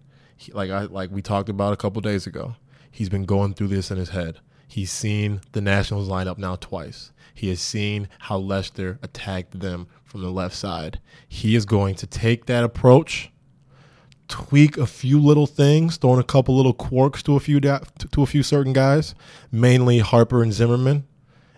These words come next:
and probably Rendon. God, Rendon is so good.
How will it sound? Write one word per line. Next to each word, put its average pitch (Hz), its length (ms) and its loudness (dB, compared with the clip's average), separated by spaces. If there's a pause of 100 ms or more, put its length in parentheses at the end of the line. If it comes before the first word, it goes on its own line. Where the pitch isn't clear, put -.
and 107 160 -4
probably 117 420 4
Rendon. 123 640 8 (920)
God, 85 320 -4
Rendon 98 380 -4
is 82 100 -6
so - 260 -2
good. 80 300 -4